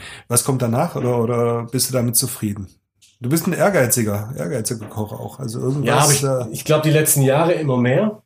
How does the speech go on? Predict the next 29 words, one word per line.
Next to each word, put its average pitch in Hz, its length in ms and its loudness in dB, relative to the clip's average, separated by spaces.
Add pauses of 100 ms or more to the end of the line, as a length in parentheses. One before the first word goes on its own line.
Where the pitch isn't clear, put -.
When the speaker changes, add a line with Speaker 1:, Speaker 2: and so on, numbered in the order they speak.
(360)
Speaker 2:
Ähm, 113 500 2
es 110 160 -2
hat 127 140 -2
sich 117 320 -2
auch 110 240 -4
aufgebaut, 156 1080 0
so, 147 320 -2 (140)
dass 113 200 -2
man 123 100 2
einfach 110 360 -2
sieht, - 680 -2
man 113 500 2 (880)
kriegt 131 320 -2
was 123 180 0
zurück 127 420 2
und 127 160 0
die 117 100 2
Resonanz 120 580 2
ist 113 180 -4
richtig 117 320 -6
gut, 135 260 0
dann 110 280 2
willst 117 220 -2
du 113 60 0
mehr, 135 480 2
gibst 113 260 -6
mehr 104 180 -2
Gas. 113 400 -4
Und 110 260 0